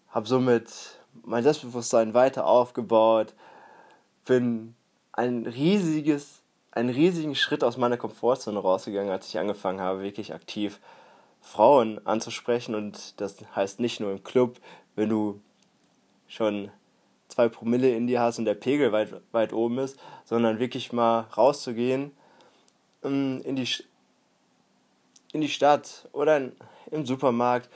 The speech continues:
und wenn, und als mir dort ein hübsches Mädchen entgegengelaufen gekommen ist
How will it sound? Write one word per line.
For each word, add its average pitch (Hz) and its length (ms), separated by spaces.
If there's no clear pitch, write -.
und 120 320
wenn, 117 380
und 101 140
als 117 180
mir 107 100
dort 131 460
ein 95 400
hübsches - 300
Mädchen 104 440
entgegengelaufen 113 680
gekommen 107 340
ist 107 220